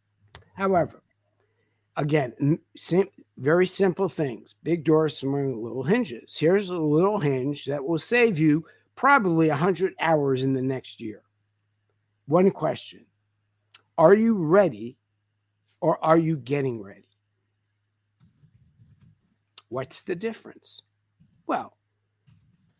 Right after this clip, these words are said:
if I'm ready to do something, buy something, make a change, have something, go somewhere, become something, then I'm actively looking for that which will help me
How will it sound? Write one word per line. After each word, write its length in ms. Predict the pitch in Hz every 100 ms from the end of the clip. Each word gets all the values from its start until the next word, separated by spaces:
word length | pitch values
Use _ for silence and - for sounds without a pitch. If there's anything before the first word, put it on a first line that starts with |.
| -
if 160 | 175
I'm 280 | 214 202 139
ready 580 | 131 147 208 117 - - _ _ _ _ _
to 120 | - 135
do 240 | 160 214
something, 600 | - 135 110 - 107 123
buy 280 | 98 151 202
something, 600 | - 123 113 104 120 131
make 260 | 139 185 156
a 40 |
change, 800 | - - 226 127 104 139 - - _ _ _ -
have 340 | - 196 175
something, 600 | - 131 120 - 143 160
go 220 | 139 196 226
somewhere, 540 | - 143 123 117 143
become 440 | 156 165 175 220
something, 640 | 226 143 110 107 104 127 190 _ _ _ _ _ _ _ _ _
then 200 | 151 175
I'm 200 | 180 185 -
actively 720 | 220 240 - 226 185 190 165
looking 600 | 156 214 214 170 156 156 _
for 180 | 170 151
that 320 | 147 180 143
which 300 | 165 170 -
will 180 | 160 147
help 260 | 139 202 156
me 340 | 135 135